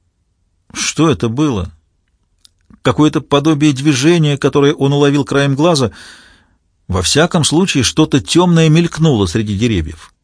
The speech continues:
Обезьяна? Нужно было продолжать съёмку. Световой день стремительно угасал. Он прошёл мимо каменного колодца к строению с ржавой крышей,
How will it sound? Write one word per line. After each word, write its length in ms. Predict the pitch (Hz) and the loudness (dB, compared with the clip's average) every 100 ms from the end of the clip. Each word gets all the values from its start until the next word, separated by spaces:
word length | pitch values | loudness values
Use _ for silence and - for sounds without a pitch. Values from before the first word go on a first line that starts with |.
| _ - | _ -8
Обезьяна? 680 | 98 95 95 139 170 90 - _ _ _ _ _ _ _ _ _ _ _ _ _ | -4 -2 0 -2 -2 -4 -10 _ _ _ _ _ _ _ _ _ _ _ _ _
Нужно 280 | 131 180 185 | -2 2 4
было 260 | 170 165 | 4 2
продолжать 520 | 156 135 147 139 113 87 | 2 0 0 0 0 -2
съёмку. 480 | 98 90 80 - - _ _ _ - - - - - _ _ _ | -4 -4 -6 -12 -20 _ _ _ -20 -20 -20 -20 -20 _ _ _
Световой 460 | - 110 127 143 165 | -2 0 2 4 4
день 220 | 151 190 | 4 2
стремительно 540 | - 139 147 143 131 | 2 2 2 0 0
угасал. 500 | 131 123 120 104 82 80 - _ _ _ _ _ | 0 0 0 -2 -4 -6 -18 _ _ _ _ _
Он 160 | - 151 | -2 0
прошёл 380 | 151 143 156 143 | 0 2 2 2
мимо 260 | 151 131 | 2 0
каменного 460 | - 127 123 110 107 | 0 0 2 2 0
колодца 420 | 117 147 156 - | 0 0 -2 -4
к 60 | - | -6
строению 520 | 107 104 135 139 123 | -2 0 0 -2 -2
с 80 | - | -4
ржавой 360 | 95 107 98 | -2 -2 -2
крышей, 460 | 90 156 160 135 | -2 -4 -2 -4